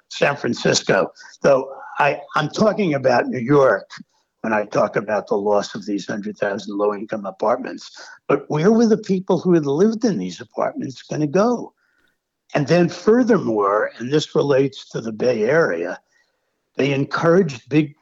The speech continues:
tech companies to land within their borders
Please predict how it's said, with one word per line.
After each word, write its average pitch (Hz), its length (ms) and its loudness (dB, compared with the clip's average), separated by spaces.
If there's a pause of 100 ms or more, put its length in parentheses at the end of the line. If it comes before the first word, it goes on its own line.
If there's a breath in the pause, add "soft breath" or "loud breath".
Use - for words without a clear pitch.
(120)
tech - 320 0
companies 98 680 -6
to - 120 -2
land 131 480 0
within 131 320 0
their 120 220 0
borders - 840 -4